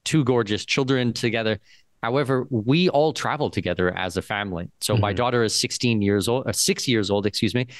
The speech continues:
Speaker 1: She's been to fifteen countries. She speaks, uh, going on four languages, three languages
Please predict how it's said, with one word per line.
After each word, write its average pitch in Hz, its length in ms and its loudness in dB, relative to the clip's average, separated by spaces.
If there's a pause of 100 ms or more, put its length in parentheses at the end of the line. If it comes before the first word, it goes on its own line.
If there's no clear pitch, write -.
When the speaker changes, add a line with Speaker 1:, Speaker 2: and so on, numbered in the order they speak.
(300)
Speaker 1:
She's 113 180 -2
been 127 200 -2
to 110 220 0
fifteen 120 500 -2
countries. 104 500 -2
She - 160 -2
speaks, - 460 -4 (160)
uh, 55 280 -4 (200)
going 135 220 0
on 117 140 -2
four 110 320 0
languages, 95 540 -2
three 139 200 0
languages 104 560 0